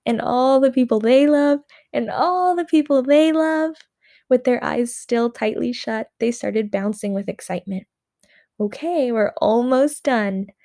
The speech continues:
Now imagine sharing all of your love power with all the people who might not feel like they have the love power. And on the count of three, we are going to throw up our leaves. Ready?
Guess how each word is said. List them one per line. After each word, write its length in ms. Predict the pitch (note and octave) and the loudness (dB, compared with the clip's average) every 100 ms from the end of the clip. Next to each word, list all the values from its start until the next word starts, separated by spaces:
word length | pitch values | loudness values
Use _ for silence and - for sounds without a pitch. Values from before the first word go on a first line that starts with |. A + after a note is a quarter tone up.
| _ _ - | _ _ -4
Now 220 | A3+ A3 | -2 0
imagine 560 | G#3+ G#3+ G#3+ A3 A#3+ B3+ | 0 -2 -2 -2 -4 -4
sharing 480 | - G#3+ G3+ G3 F#3+ - | -6 -2 -2 -2 -6 -10
all 360 | A3 A#3 B3+ C#4 | -2 0 4 4
of 100 | C4+ | 4
your 180 | B3+ | 2
love 320 | A#3 G#3 A3 - | 2 0 -4 -6
power 500 | A#3 A#3 A#3+ B3 - | -6 -4 -2 -6 -6
with 160 | A#3+ A#3 _ | -4 -4 _
all 280 | A3+ A#3 C#4 | -2 -2 -2
the 80 | D#4 - | -4 -4
people 480 | D4+ D4+ A#3 G#3 G#3 _ _ _ | -6 -4 -4 -6 -6 _ _ _
who 80 | C4+ | -2
might 500 | B3+ B3 C4+ D#4+ E4 | 0 0 -2 -2 -4
not 280 | C#4 C4+ B3+ | -4 -6 -8
feel 680 | - - D#4 D4 G3+ G3+ - - | -8 -2 0 2 0 -2 -10 -6
like 260 | A#3 A3+ | -6 -4
they 120 | A#3+ | -4
have 380 | A#3+ B3 C4+ D#4 | -2 -4 -4 -4
the 100 | G#3 | -4
love 300 | G3 - - | -4 -4 -10
power. 460 | - G#3 G3 G3 G#3+ _ _ _ _ _ _ - | -14 -10 -8 -10 -12 _ _ _ _ _ _ -4
And 140 | B3 | 0
on 100 | A3+ | 2
the 80 | A3+ | 0
count 400 | - - B3 C#4 | -4 0 2 4
of 140 | D4 | 0
three, 520 | - C4 B3+ G#3+ A3 - _ _ _ | 0 4 4 4 -4 -16 _ _ _
we 120 | B3 | 4
are 60 | A#3 | 4
going 260 | A#3 A3+ | 4 2
to 60 | A3+ | -2
throw 440 | - - C4 C#4 | -4 0 4 6
up 160 | D#4 D4+ | 4 2
our 180 | D4 C#4+ | 0 2
leaves. 480 | A#3 F3+ - - - | 0 -4 -8 -18 -12
Ready? 500 | G#3+ G3+ G#3+ B3 F4 | -6 -4 -4 -4 -8